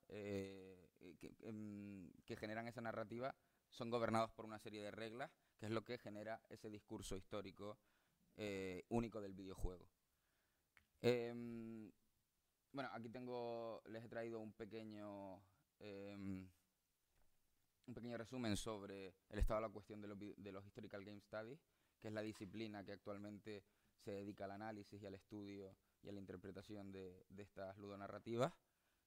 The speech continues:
Eh, es una, una disciplina bastante joven, em, bebe de, de los Game Studies, eh, es-, esos estudios académicos sobre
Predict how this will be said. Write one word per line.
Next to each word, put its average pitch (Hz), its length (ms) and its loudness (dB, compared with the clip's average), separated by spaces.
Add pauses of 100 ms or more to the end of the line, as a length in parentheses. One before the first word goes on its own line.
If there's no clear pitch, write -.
Eh, 107 340 6
es 107 80 -4
una, 113 180 -4 (200)
una 107 280 -2
disciplina 104 760 -4 (120)
bastante 101 1300 -6
joven, 123 420 -2 (680)
em, 98 800 -4 (1400)
bebe 123 400 6
de, 107 520 2
de 107 140 -2
los 107 140 0
Game 117 220 -2
Studies, 113 580 0 (160)
eh, 92 640 -6 (560)
es-, 110 260 -8
esos 107 300 -6
estudios 107 280 -6
académicos 104 540 -2
sobre 92 400 -8